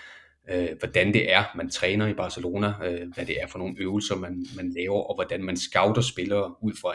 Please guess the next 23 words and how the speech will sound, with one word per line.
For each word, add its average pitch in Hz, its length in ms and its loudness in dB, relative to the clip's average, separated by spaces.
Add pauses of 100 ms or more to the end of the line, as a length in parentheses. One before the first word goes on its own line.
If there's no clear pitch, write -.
en 95 100 -10
idé 92 300 0
om, 90 220 -2
at 85 80 -6
det 90 60 -12
er 95 160 -4
den 87 120 -8
måde, 92 140 -10
man 90 80 -12
skal - 200 -14 (160)
spille 98 380 -8
på. - 220 -8 (500)
Der - 60 -2
er 104 220 2
en 110 120 0
helt 131 280 8
klar 95 240 4
forventning 92 500 4
om, 90 140 2
jeg 85 80 -6
har 92 80 -4
snakket 92 340 -2
med 92 260 -2